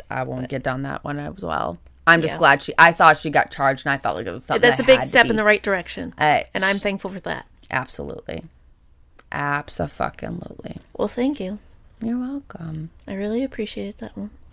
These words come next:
Speaker 1: Good. I'm glad you did. And like I said, Toasties, I'm sorry if I made you mad. I hope that it got you thinking, because I'm a lover.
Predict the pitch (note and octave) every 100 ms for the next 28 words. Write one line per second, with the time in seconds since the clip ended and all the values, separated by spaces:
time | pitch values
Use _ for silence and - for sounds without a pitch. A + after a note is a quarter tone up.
0 | - G#3+ G3+ E3+ E3+ G3 G3+ G#3 F3+ E3+
1 | E3+ - D#3 C3+ C3+ - - - - -
2 | - - D3+ D#3 D#3 - D#3 D3+ D#3 D#3+
3 | D3+ D#3+ D#3 E3 D#3+ D#3 E3+ E3 D3 C#3+
4 | C#3+ C#3+ _ _ - _ D#3 D3+ C#3+ D3
5 | D3 C#3+ D3 D3 C3+ C3+ C3+ - _ _
6 | - D3+ D3 D3 - D3 D3 C#3 C3 C#3
7 | C#3+ C#3 C#3 C3+ C#3+ C#3 C#3 - _ _
8 | - - D#3 E3 D3 C#3 - - - -
9 | - - _ - G3+ G#3+ F3 D3+ C#3 C#3+
10 | D3+